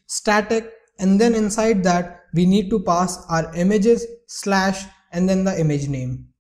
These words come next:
That is our logo dot P N G. Once that is done, let me check our website. So we got an error because we forgot to load our static. So what is this load means?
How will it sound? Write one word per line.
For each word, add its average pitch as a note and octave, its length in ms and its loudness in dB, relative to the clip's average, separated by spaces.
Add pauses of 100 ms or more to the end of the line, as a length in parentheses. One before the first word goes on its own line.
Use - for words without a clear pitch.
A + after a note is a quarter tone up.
(260)
That F3 200 0
is G3+ 140 0
our G3 120 4
logo F3+ 380 4
dot E3 260 0
P D3 140 0
N C3 120 -4
G. B2+ 340 -8 (260)
Once F#3 240 -2
that G3 240 0
is G3+ 140 0
done, G#3 320 -2 (240)
let F#3+ 180 -4
me A#3 80 2
check G#3 240 -2
our F#3+ 100 0
website. E3 520 -4 (4000)
So F3+ 160 -4
we G#3+ 160 2
got B3+ 200 0
an B3+ 220 -6
error F#3 420 0
because F#3 360 -2
we G3 60 0
forgot G3 400 -2
to G#3+ 60 2
load F#3 280 4
our E3+ 160 2
static. C#3 520 -6 (380)
So D#3+ 140 -6
what F#3 260 0
is F#3+ 180 2
this G3+ 240 -2
load F3 300 2
means? D3 460 -2